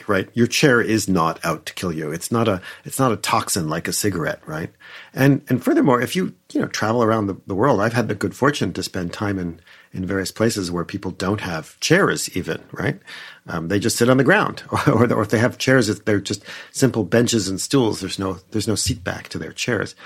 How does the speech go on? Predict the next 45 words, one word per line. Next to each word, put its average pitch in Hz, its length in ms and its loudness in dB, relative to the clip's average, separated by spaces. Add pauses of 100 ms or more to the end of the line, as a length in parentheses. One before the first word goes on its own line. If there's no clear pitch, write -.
(340)
And 151 180 4
they 285 100 6
turn 311 180 4
out - 140 2
to - 60 -14
just - 200 0
sit 208 180 2
as 165 120 0
much 302 180 2
as 269 120 0
we 330 120 6
do, 101 260 0
right? 104 280 0
It's - 160 -4
normal 190 360 4
to - 140 -2
sit. - 360 -2
My 131 100 6
dog 180 380 4
spends - 280 -2
her 104 80 -2
day 95 180 0
sitting 92 440 -2
all 95 180 -2
around 92 200 0
the 87 80 -4
house. 82 280 -6
I 104 40 -2
mean, 117 180 2 (400)
let's 196 240 4
not 226 220 2
demonize 139 520 4
sitting, - 420 -2 (380)
uh, 131 80 4
or 143 180 6
say 156 180 4
that 135 180 2
somehow 156 360 4
sitting 156 320 2
is 117 140 0
a 117 60 0
strange 131 420 2
modern 113 420 4
Western 101 420 0
thing. 95 320 2